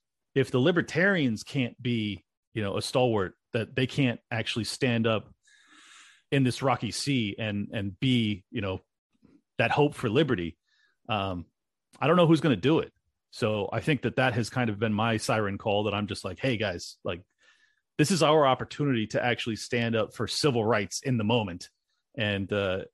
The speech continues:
and let's not let us pa-, let it pass us by."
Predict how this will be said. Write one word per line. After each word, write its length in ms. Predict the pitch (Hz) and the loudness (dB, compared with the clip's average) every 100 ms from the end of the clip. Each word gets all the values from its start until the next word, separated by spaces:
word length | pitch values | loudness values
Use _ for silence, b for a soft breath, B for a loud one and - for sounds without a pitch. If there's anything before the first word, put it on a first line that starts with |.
| _ - | _ -14
and 260 | 110 104 104 | -10 -8 -6
let's 200 | 107 - | -6 -4
not 140 | 117 | -2
let 120 | 120 | -2
us 80 | 110 | -4
pa-, 260 | - 123 117 - _ - | -4 -4 -4 -8 _ -4
let 200 | 127 123 | -2 0
it 140 | 131 - _ _ _ _ | -2 -4 _ _ _ _
pass 240 | - 117 | -6 -2
us 140 | 113 - | -4 -2
by." 260 | 113 117 | -4 -4